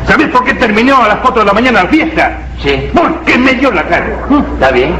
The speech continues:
Speaker 2: está bien, sí, está bien. Pero, chico, mira, ¿sabe qué es lo que pasa? Que yo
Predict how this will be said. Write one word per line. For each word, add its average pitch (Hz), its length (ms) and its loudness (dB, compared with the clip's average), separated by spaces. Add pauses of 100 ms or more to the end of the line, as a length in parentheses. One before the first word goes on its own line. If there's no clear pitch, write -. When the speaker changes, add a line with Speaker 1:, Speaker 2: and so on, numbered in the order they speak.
(140)
Speaker 2:
está 131 160 0
bien, 156 240 0
sí, 147 100 0
está 139 200 0
bien. 151 220 0
Pero, 170 160 0
chico, 190 260 -4
mira, 156 300 2
¿sabe 180 240 0
qué 180 80 -2
es 180 60 0
lo 180 100 2
que 175 80 0
pasa? 170 340 0
Que 135 140 0
yo 170 160 2